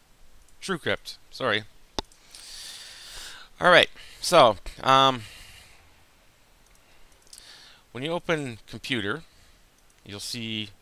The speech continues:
Boxcryptor, two gigabytes free space.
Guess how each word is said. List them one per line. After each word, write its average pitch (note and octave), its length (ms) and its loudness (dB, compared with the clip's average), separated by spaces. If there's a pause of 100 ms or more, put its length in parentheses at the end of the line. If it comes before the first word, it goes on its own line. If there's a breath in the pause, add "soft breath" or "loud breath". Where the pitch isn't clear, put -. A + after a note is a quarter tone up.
(140)
Boxcryptor, A2+ 720 -2 (1120)
two B2 160 -10
gigabytes G2 640 -6
free G#2+ 480 -8 (220)
space. - 600 -8